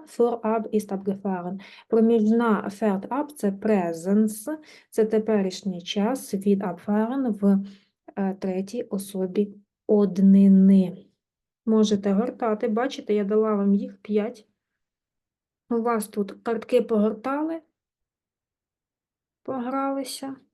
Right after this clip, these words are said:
картки, потім погралися в заучування. Так.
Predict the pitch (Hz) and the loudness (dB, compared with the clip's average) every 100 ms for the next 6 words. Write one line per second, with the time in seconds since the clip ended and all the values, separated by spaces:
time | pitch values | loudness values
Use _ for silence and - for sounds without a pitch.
0 | _ _ _ _ _ _ _ _ _ _ | _ _ _ _ _ _ _ _ _ _
1 | _ - 254 254 - 262 254 247 _ _ | _ -2 -2 -2 -4 0 0 0 _ _
2 | - 269 247 214 202 220 208 226 220 196 | 0 2 4 4 4 4 2 2 2 0
3 | 196 196 190 190 220 202 196 - _ _ | 0 -2 0 0 0 0 -2 -8 _ _
4 | _ _ _ _ _ _ _ _ _ _ | _ _ _ _ _ _ _ _ _ _
5 | _ _ _ _ _ _ _ _ _ 214 | _ _ _ _ _ _ _ _ _ -4
6 | 202 208 208 196 190 - 220 214 226 233 | -2 0 0 0 -4 -6 -6 -4 -4 -4
7 | 247 269 311 - _ _ _ _ 220 | -6 -6 -10 -14 _ _ _ _ -20